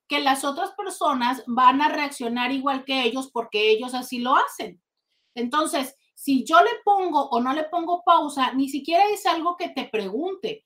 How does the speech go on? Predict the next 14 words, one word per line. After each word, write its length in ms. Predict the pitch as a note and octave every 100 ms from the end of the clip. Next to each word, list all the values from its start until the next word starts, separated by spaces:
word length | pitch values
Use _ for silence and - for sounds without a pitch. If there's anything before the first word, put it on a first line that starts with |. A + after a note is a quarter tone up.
| _ _
porque 240 | B3 C4
te 100 | C4
voy 200 | C4 C4
a 60 | C#4+
decir, 420 | C#4 C4+ D#4 C4+
creo 320 | C4+ C#4 C#4 C#4+
que 120 | C#4+
lo 220 | B3+ A3
que 280 | A3 G3 -
solemos 640 | - A#3 G#3+ A3+ A#3+ C4+ C#4
hacer 420 | C4+ C4+ C4 A#3+
las 240 | A3 - -
personas 840 | A#3 A#3+ - C#4 B3 A#3 A#3 -
es, 520 | G#3+ G#3+ G#3 - -